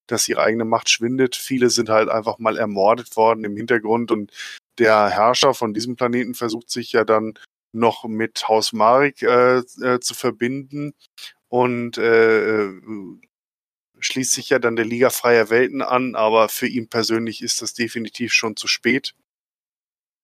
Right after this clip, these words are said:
Und das Ganze geht halt rapide den Bach runter. Und da wird halt schön, das auch beschrieben aus der Sicht der Hauptagentin von World of Blake, die nicht dem extremen Flügel angehört,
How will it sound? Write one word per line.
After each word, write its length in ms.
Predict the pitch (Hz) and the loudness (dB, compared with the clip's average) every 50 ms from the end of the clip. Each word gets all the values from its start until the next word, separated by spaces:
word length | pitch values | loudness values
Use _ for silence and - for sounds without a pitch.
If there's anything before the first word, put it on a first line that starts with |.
| _ _ _ _ _ _ _ _ _ _ - | _ _ _ _ _ _ _ _ _ _ -4
Und 120 | 117 113 | -2 0
das 140 | 120 117 - | 2 2 2
Ganze 320 | - 117 113 110 - 131 | 2 2 2 0 0 -2
geht 240 | 117 113 117 117 - | 0 0 -2 0 2
halt 180 | 120 110 107 104 | 2 2 2 0
rapide 380 | 101 - - - 127 117 113 | -2 -4 -4 -4 -4 -2 -2
den 140 | 104 101 98 | -2 -2 -2
Bach 160 | 95 113 - | -2 0 0
runter. 280 | 120 113 117 127 123 101 | -2 -2 0 0 0 0
Und 100 | 113 107 | 2 2
da 120 | 110 104 117 | 0 2 2
wird 140 | 139 139 | 2 2
halt 160 | - 147 139 - | 2 2 2 4
schön, 280 | - - 147 147 147 | 2 2 0 0 0
das 140 | 139 127 - | 0 -2 0
auch 100 | 131 117 | -2 -4
beschrieben 420 | - 127 120 - - 135 143 147 143 | -2 -4 -4 -4 -4 -4 -4 -2 -2
aus 160 | - - - | -2 -2 0
der 140 | - 123 110 | 0 -2 0
Sicht 480 | 120 147 - - - - - - - - _ _ _ _ - | 0 -2 -6 -6 -10 -12 -12 -16 -20 -20 _ _ _ _ 0
der 160 | 123 104 98 | 0 2 4
Hauptagentin 760 | 139 175 180 - - 120 113 110 110 107 104 101 113 110 107 | 4 2 2 0 -2 -2 0 2 2 2 2 0 -4 -8 -8
von 260 | - - 110 101 92 | -6 -6 -6 -2 2
World 180 | 95 98 95 107 | 2 2 2 2
of 160 | 117 110 - | -2 -4 -2
Blake, 240 | - 120 120 - - | -2 -2 -2 -2 -4
die 120 | - 110 | -6 -4
nicht 280 | 113 131 160 - - - | -2 -2 -2 -2 0 0
dem 140 | 156 131 107 | 0 0 0
extremen 480 | 110 - - - - 120 113 110 107 | -2 -2 -4 -4 -2 0 0 0 -2
Flügel 420 | - - - 104 104 101 113 110 - | -6 -8 -6 -6 -4 -4 -2 -2 -2
angehört, 640 | 98 104 113 113 113 110 120 123 143 180 - - | -2 -2 -2 -2 0 2 4 4 4 4 2 -2